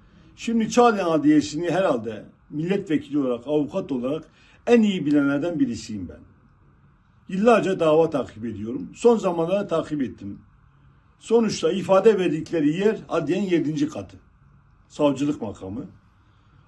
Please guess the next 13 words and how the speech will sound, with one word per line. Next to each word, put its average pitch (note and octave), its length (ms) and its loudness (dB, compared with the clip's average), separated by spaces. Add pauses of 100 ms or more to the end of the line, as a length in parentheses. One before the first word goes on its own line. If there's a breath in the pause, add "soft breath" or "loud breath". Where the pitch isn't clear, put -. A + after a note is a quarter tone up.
Orada F#3+ 380 6
ifade D#3+ 440 0
verirsiniz D#3+ 640 -4
ve C#3 260 0
mümkün F3+ 500 -2
değildir G#3 440 0
ki G3+ 280 -8 (300 soft breath)
savcıların E3 680 0
olduğu E3 320 -2
yere E3+ 260 0
geçebilirsiniz. B2+ 1120 -4
Mümkün E3+ 420 -6
değil. C#3 240 -2